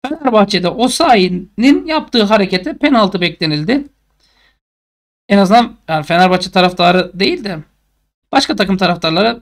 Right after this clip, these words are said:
penaltı bekledi. Fenerbahçe taraftarı da ben de aynı şeyleri söyledik. Şimdi az sonra da destekleyeceğim bu görüşümü. Şimdi Deniz Çoban diyor ki, "Şimdi bu pozisyon Osayi Isabel. Topa hamle yaparken."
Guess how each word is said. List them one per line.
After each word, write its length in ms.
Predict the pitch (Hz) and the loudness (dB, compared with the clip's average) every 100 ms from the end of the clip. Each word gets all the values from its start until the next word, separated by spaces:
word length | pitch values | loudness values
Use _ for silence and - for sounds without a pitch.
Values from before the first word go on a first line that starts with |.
| - | -2
penaltı 380 | 196 170 160 | 2 2 0
bekledi. 440 | 156 151 156 202 247 - | -6 -6 -6 -6 -8 -6
Fenerbahçe 440 | 311 214 175 160 | 0 0 0 -4
taraftarı 560 | 170 156 156 151 151 156 | -2 -2 -2 -2 -2 0
da 260 | 214 240 - _ _ _ - | -2 -2 -10 _ _ _ -18
ben 360 | 165 233 220 185 | 0 2 4 2
de 260 | 262 349 - - | 0 -4 -10 -6
aynı 240 | 311 220 | -2 0
şeyleri 340 | 202 180 175 | 0 0 -2
söyledik. 580 | 160 160 151 226 240 - _ _ _ _ | -4 -6 -4 -4 -6 -12 _ _ _ _
Şimdi 220 | - 180 | -8 0
az 120 | 180 | 0
sonra 260 | 180 185 180 | 0 -2 2
da 280 | 175 165 - _ _ _ _ _ | 2 0 -6 _ _ _ _ _
destekleyeceğim 640 | 175 170 165 165 180 190 165 | -8 -6 -6 -6 0 0 0
bu 80 | |
görüşümü. 420 | 151 151 180 262 285 _ _ _ _ _ _ _ _ _ _ _ | -2 -6 -6 -10 -12 _ _ _ _ _ _ _ _ _ _ _
Şimdi 260 | - 359 | 0 2
Deniz 240 | 214 320 359 | 4 4 4
Çoban 300 | 339 320 320 | 4 4 4
diyor 160 | 311 | 2
ki, 200 | - 165 - _ _ _ - | 0 -6 -10 _ _ _ -10
"Şimdi 360 | - 214 233 | -2 0 2
bu 120 | 254 | 2
pozisyon 600 | 240 208 165 175 160 233 | 2 2 0 -4 0 2
Osayi 360 | 226 190 160 180 | 2 2 2 2
Isabel. 560 | 202 190 202 185 156 107 _ _ _ _ | 2 2 2 0 -2 -8 _ _ _ _
Topa 340 | 269 226 240 | 0 4 4
hamle 240 | 208 190 208 | 4 4 4
yaparken." 600 | 214 180 196 151 160 | 4 4 2 0 -6